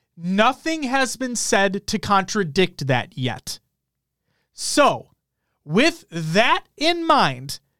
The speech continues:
because things can obviously change, okay? Things, I know, I don't like it either. Things, especially from an Extraction standpoint,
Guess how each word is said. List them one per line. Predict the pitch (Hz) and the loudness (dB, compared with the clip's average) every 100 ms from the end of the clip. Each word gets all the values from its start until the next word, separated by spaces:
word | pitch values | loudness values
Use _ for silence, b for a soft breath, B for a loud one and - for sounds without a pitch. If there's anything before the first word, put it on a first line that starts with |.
| - | -6
because | 214 254 - - _ | 0 0 0 -10 _
things | 262 339 403 - | -2 0 -2 -2
can | 349 - | -4 -2
obviously | 240 262 294 294 - 262 226 | 4 4 4 0 -2 -4 -4
change, | - 170 117 - - _ _ _ _ _ - | -2 -4 -4 -14 -14 _ _ _ _ _ -2
okay? | 214 240 233 _ _ | 0 0 -2 _ _
Things, | - 269 311 226 | -2 -2 -2 -4
I | 180 208 269 | 2 2 4
know, | 247 240 240 | 4 6 6
I | 196 220 | 2 2
don't | 233 | 2
like | 214 202 | 2 0
it | 208 | -2
either. | 147 110 _ _ _ | -4 -8 _ _ _
Things, | - 262 330 277 - | 0 0 0 -6 -2
especially | 180 214 185 | -2 0 0
from | 180 156 | -2 -2
an | |
Extraction | 147 - 156 143 123 | -2 0 0 0 -10
standpoint, | - 120 113 120 | -10 -10 -10 -16